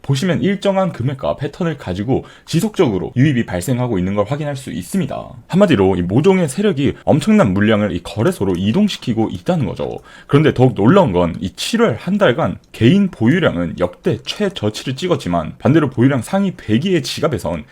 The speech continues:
계속해서 이 물량이 늘어왔다는 거죠. 그러니까 이 세력들이 정말 이 조용히 매집을 진행하고 있었다는 겁니다.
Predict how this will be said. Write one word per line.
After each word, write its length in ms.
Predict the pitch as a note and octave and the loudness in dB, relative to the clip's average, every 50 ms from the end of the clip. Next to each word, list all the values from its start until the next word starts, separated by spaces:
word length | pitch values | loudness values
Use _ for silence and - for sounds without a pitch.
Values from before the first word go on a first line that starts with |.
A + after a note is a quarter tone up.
| - - - - | -20 -20 -20 -12
계속해서 540 | - - A2+ B2+ A#3 A3+ A3+ E3 A#2 E2+ F2 | -4 -2 -2 0 0 0 0 0 0 -2 -2
이 40 | F2 | -2
물량이 380 | E2+ G2 A2 B2+ C#3+ C#3+ C3 | 0 0 2 2 2 2 0
늘어왔다는 720 | F#2+ G2+ G#2+ C3 E3+ E3+ B2 E2+ D2+ - - F3 D#3+ A2+ | 2 4 4 4 4 2 0 -2 -6 -4 -2 -2 -2 -2
거죠. 340 | - - - C#2+ C#2+ A#1 - - - - - | -4 -6 -6 -6 -6 -6 -8 -12 -18 -10 -2
그러니까 260 | - C3 C#3 C3+ C3+ | 2 2 2 4 2
이 60 | G#2+ | -2
세력들이 480 | F#2+ - F3 F3+ F3 - - - F2+ - | -2 -2 -4 -4 -4 -4 -4 -4 -4 -6
정말 420 | - - - B2 D#3+ G3 G3 B2 - - - - - - | -6 -4 -2 0 2 2 0 0 -4 -8 -18 -20 -14 -12
이 60 | - F3+ - | -10 -10 -10
조용히 500 | - - C3+ D#3 G#3 A3+ G3+ D#3+ G2 E2 | -4 2 4 4 6 6 4 2 0 0
매집을 480 | F2 F#2 G2+ G#2+ A2 G#2 G2 B2 A#2 A2 | 2 2 2 2 2 0 0 0 0 0
진행하고 640 | - - - A2 A#2+ C3+ C3+ A#2+ G2 - D#2 - - | -2 -2 0 2 2 4 4 2 2 0 -4 -10 -8
있었다는 420 | - F2+ - D3+ C#3+ - - F#2 F2+ | -8 -4 -2 -2 0 0 0 0 0
겁니다. 460 | E2+ D#2 E2 - C2 D2 E2 E2+ - | -4 -6 -6 -6 -4 -4 -6 -8 -12